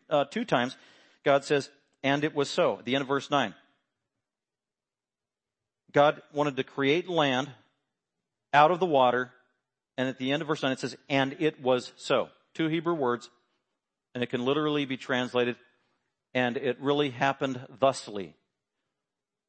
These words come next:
or "It really happened this way," and "It really came to be just like that." This phrase is also used with respect to the prophets when they told the pro-, for example, First Kings fifteen, I think, when a prophecy was given by a living day prophet, he said, "This is gonna happen."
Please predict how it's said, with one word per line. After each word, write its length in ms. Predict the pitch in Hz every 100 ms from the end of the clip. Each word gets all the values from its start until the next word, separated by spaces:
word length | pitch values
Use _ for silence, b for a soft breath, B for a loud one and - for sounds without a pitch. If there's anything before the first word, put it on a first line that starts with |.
| _
or 260 | 123 117 120
"It 140 | 123
really 260 | 123 135 139
happened 420 | 123 127 131 120
this 180 | 120 -
way," 300 | 120 101 80 _ _
and 140 | 120
"It 80 | 120
really 240 | 135 135 135
came 260 | - 131
to 80 | 127
be 300 | 120 123 87 _ _
just 380 | 117 117 -
like 280 | 110 110 113 - _
that." 240 | 123 107 b b b -
This 140 | 135
phrase 340 | - 143 135 123
is 100 | 127
also 260 | 135 -
used 380 | 123 127 131 -
with 180 | 127 117
respect 360 | 117 - 131
to 60 | -
the 100 | 113
prophets 440 | - 143 139 120
when 80 | 117
they 80 | 110
told 200 | 117 120
the 40 |
pro-, 140 | - 160 b
for 160 | - 262
example, 300 | 170 180 139
First 260 | - 143 -
Kings 240 | 147 135
fifteen, 320 | 139 - 180
I 60 | 131
think, 240 | - 113 b b b
when 100 | 120
a 40 |
prophecy 460 | - 147 165 156 165
was 120 | 143
given 240 | 123 131 135
by 120 | 117
a 80 | 117
living 260 | 151 170
day 100 | 151
prophet, 360 | 147 117 110 131
he 120 | 120
said, 220 | - 120 b b b -
"This 220 | 156 180
is 140 | 147
gonna 180 | 156 147
happen." 400 | 135 123 143